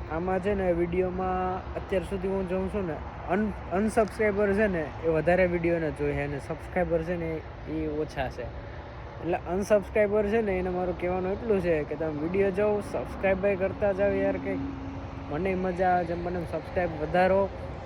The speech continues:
અને જોવાનુંય રાખો, વીડિયો કન્ટિન્યુ રાખો અને લાઈક, કોમેન્ટ કરવાનું જરૂરથી ના ભૂલતા. કેવો વીડિયો લાગ્યો જરૂરથી મને જણાવજો.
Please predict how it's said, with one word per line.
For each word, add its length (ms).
અને 400
જોવાનુંય 540
રાખો, 320
વીડિયો 280
કન્ટિન્યુ 600
રાખો 480
અને 520
લાઈક, 200
કોમેન્ટ 340
કરવાનું 360
જરૂરથી 320
ના 160
ભૂલતા. 540
કેવો 200
વીડિયો 360
લાગ્યો 320
જરૂરથી 400
મને 260
જણાવજો. 600